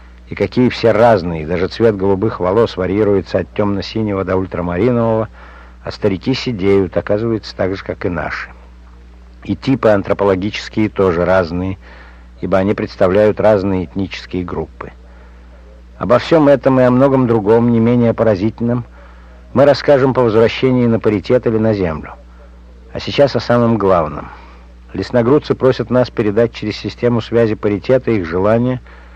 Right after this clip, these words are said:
посетить нашу планету тогда, когда это будет удобно землянам. А для этого они предлагают согласовать программу устройства промежуточной межзвездной станции, которая вначале послужила бы местом первых предварительных встреч,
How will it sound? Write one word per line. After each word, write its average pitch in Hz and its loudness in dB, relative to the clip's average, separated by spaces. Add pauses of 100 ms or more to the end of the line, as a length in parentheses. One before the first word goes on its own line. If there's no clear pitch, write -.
(260)
посетить 110 -4
нашу 120 0
планету 110 0
тогда, 104 0
когда 107 -4
это 104 0
будет 104 -4
удобно 98 0
землянам. 85 -6 (920)
А 95 -4
для 113 2
этого 139 2
они 135 2
предлагают 120 2
согласовать 117 0
программу 110 2
устройства 110 -2
промежуточной 104 -2
межзвездной 98 0
станции, 107 -2 (540)
которая 117 4
вначале 120 2
послужила 117 -2
бы 110 0
местом 110 0
первых 110 0
предварительных 98 -4
встреч, - -2